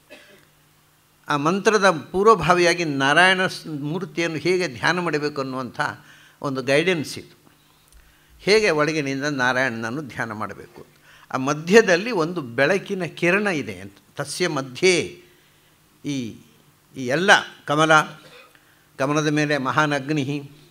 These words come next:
ಅದರ ಮೇಲೆ ಒಂದು ಬೆಳಕಿನ ಕಿರಣ, ಆಮೇಲೆ ಎಲ್ಲ ತತ್ವಾಭಿಮಾನಿ ದೇವತೆಗಳು, ಪ್ರಾಣದೇವರು,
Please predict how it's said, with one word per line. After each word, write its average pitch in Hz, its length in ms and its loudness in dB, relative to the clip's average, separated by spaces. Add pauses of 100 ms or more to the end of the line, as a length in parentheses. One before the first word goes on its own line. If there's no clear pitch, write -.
(760)
ಅದರ 139 180 -4
ಮೇಲೆ 160 280 0
ಒಂದು 147 380 -2
ಬೆಳಕಿನ 143 500 -4
ಕಿರಣ, 120 380 -6
ಆಮೇಲೆ 202 260 0
ಎಲ್ಲ 160 380 2
ತತ್ವಾಭಿಮಾನಿ 151 920 2
ದೇವತೆಗಳು, 147 500 -2
ಪ್ರಾಣದೇವರು, 139 1000 -4